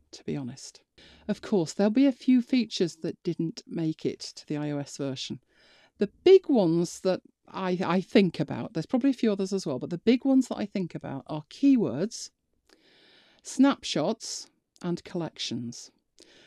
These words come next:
But even of those three, I, I could live without all of them, I, I guess.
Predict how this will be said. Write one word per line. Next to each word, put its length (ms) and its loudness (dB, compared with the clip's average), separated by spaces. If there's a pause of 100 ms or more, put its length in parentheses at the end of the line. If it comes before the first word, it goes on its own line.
(160)
But 140 -4
even 380 6
of 160 0
those 420 0
three, 540 -2 (680)
I, 260 -6
I 140 -2
could 220 -4
live 200 -2
without 300 -2
all 200 -2
of 100 -10
them, 140 -4
I, 180 -8
I 140 -8
guess. 440 -14